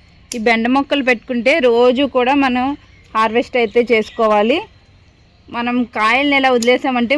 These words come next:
ముదిరిపోతాయి. చూసుకుంటూ మొత్తం క-, మొ-,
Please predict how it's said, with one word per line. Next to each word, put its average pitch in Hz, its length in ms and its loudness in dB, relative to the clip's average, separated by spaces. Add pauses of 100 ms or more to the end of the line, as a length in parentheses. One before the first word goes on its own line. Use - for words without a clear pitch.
ముదిరిపోతాయి. 233 760 -2 (2750)
చూసుకుంటూ 247 580 -2 (140)
మొత్తం 247 240 -2 (100)
క-, 233 260 -2
మొ-, - 160 -6